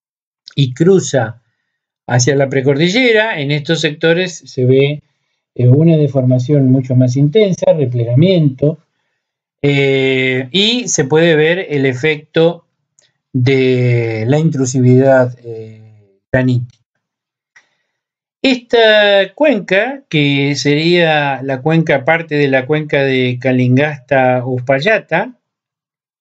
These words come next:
eh, cuando nosotros cruzamos hacia la, hacia la precordillera, tenemos unidades muy similares a esta, con lo cual quiere decir que la cuenca de Calingasta-Uspallata es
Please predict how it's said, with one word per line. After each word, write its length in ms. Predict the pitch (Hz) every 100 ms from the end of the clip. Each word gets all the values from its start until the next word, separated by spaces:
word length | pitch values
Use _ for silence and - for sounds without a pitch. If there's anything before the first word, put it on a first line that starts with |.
| _ _ _ _ _ _
eh, 640 | 147 139 131 127 120 113 - _ _ _ _ _ _
cuando 280 | - 165 160
nosotros 420 | 156 160 214 190
cruzamos 800 | 160 147 196 185 160 143 - - -
hacia 340 | 160 147 143 135
la, 140 | 131 131 -
hacia 340 | 139 131 131
la 140 | 127 127
precordillera, 960 | 127 127 123 135 180 262 151 156 214 _ _ _ _ _ _
tenemos 440 | - 156 180 196 -
unidades 460 | 156 156 175 180
muy 200 | 160 208
similares 600 | 208 156 139 131 120 120
a 40 | 113
esta, 320 | - _ _ _ _
con 120 | -
lo 120 | 123 123
cual 180 | 151
quiere 240 | 147 147 151
decir 300 | 143 165 165
que 140 | 156
la 240 | 127 127 127
cuenca 340 | 147 143 147
de 420 | 135 127 143 147 - _ _ _ _
Calingasta-Uspallata 1200 | - 135 135 131 143 147 127 139 135 143 147 156 -
es 540 | 131 131 123 - -